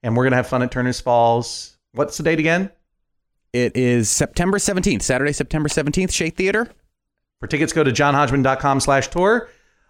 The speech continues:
Speaker 1: Who named this case, Monty Belmonte?
Speaker 2: Sebastian Luis Chavez naming this case on advice of counsel. Thanks to him.
Speaker 1: And what else? Who else do we have to thank? People, right?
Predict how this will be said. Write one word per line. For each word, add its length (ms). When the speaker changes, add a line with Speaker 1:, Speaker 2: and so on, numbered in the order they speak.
Speaker 1:
Who 240
named 340
this 260
case, 420
Monty 220
Belmonte? 560
Speaker 2:
Sebastian 840
Luis 280
Chavez 760
naming 420
this 180
case 400
on 200
advice 420
of 140
counsel. 960
Thanks 420
to 240
him. 460
Speaker 1:
And 180
what 160
else? 240
Who 160
else 160
do 80
we 80
have 140
to 80
thank? 280
People, 380
right? 280